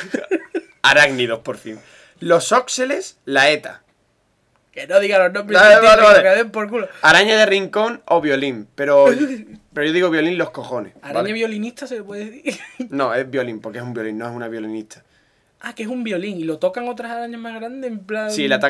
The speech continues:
Speaker 1: la, la araña tigre, ¿no? Sí, la araña
Speaker 2: No
Speaker 1: tigre.
Speaker 2: le atacan, lo tocan,
Speaker 1: Lo
Speaker 2: como
Speaker 1: tocan.
Speaker 2: si fuese un violín.
Speaker 1: No, la verdad es que, tío, podemos buscarle una relación fan-,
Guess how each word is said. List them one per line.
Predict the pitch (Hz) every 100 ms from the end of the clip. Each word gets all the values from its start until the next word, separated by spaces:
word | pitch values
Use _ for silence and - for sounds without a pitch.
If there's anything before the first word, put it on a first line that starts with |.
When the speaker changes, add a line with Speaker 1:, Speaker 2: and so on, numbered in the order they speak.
| 135
Speaker 1:
la, | 135 127 123
la | 123
araña | 127 143 135
tigre, | 120 104 110
¿no? | 214
Sí, | - 131
la | 117 113
araña | 117 123 131 123 120
Speaker 2:
No | 170 208
Speaker 1:
tigre. | 247
Speaker 2:
le | 226
atacan, | 202 202 196 147 143
lo | 175 170 165
tocan, | 208 - 127 120
Speaker 1:
Lo | 120 117
Speaker 2:
como | 131
Speaker 1:
tocan. | 185 196
Speaker 2:
si |
fuese | - 202 233
un | 220
violín. | 208 170
Speaker 1:
No, | 302 202
la | 143
verdad | 135 127 127
es | -
que, | 269 359
tío, | 226 208 226
podemos | - 147 202
buscarle | 247 254 220
una | 202
relación | 185 170 156 156 160
fan-, | 147 147 -